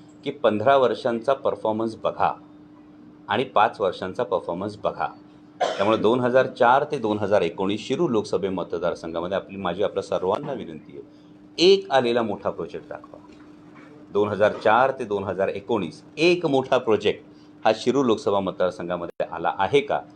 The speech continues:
याची आपण तपासणी करा. दोन हजार एकोणीस ते दोन हजार चोवीसमध्ये दोन वर्षमधली कोविडच्या काळात गेल्यानंतर सुद्धा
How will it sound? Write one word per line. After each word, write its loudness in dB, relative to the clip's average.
याची 0
आपण 2
तपासणी -8
करा. -12
दोन 4
हजार 4
एकोणीस -2
ते -2
दोन 0
हजार 2
चोवीसमध्ये -2
दोन 2
वर्षमधली -4
कोविडच्या 2
काळात 2
गेल्यानंतर -2
सुद्धा -4